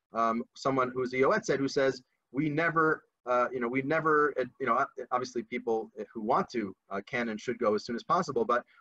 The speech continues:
we don't believe women should ever be pressured to go to a mikveh." That's, that's, I, I believe the yoetzet, uh, you know, the yoetzot's official position.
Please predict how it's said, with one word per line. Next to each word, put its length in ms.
we 80
don't 160
believe 240
women 200
should 160
ever 260
be 300
pressured 420
to 80
go 100
to 80
a 60
mikveh." 320
That's, 280
that's, 220
I, 180
I 100
believe 200
the 80
yoetzet, 400
uh, 220
you 60
know, 120
the 100
yoetzot's 420
official 520
position. 480